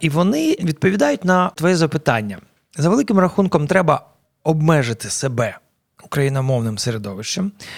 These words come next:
фільми дивитися виключно українського дубляжу, е, музику слухати українську,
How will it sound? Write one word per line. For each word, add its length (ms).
фільми 340
дивитися 720
виключно 540
українського 640
дубляжу, 640
е, 180
музику 360
слухати 560
українську, 840